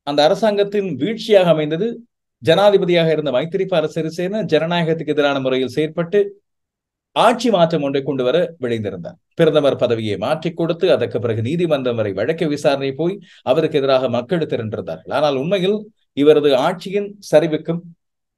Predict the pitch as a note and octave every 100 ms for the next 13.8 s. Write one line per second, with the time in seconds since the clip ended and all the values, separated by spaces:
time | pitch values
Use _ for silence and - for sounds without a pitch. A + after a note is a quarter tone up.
0 | _ - D#3 A#3 A3+ G3+ G3 G3 F#3+ -
1 | E3 F3+ F#3 E3+ F3+ G3+ G3+ F#3 E3+ D#3
2 | C#3+ D#3 D#3+ D#3+ G3+ F#3+ F3+ E3+ D#3 D#3
3 | D3 C#3 C#3+ C#3+ C#3+ C#3 B2+ B2+ A#2+ B2
4 | D#3 G3 C#3+ F3+ F#3 E3 C3 B2 D#3 D3
5 | A#2+ A#2 A2+ A#2 G#2 D#2 - _ _ -
6 | - - F#3 G3+ G3+ G3+ - B3+ A3 F#3+
7 | E3+ D#3 D3+ C#3 C3+ B2+ E3+ F#3 G3 G3
8 | D#3 C#3 G3+ - C#3 C#3 D3+ C#3+ C#3+ C3
9 | A#2 G#2 - F#2 B2+ E3+ B3 G3 D#3 C3+
10 | B2+ A#2 A#2+ A#2 A#2+ G#2+ F#2+ E2+ _ _
11 | _ - F3+ F3+ C#4+ - G3 D#3 D3 E3
12 | C#3 B2+ C3 G#3 E3+ D3 D3 B2+ A#2+ A#2+
13 | F#3 E3 C3+ A#2 A2+ A2 -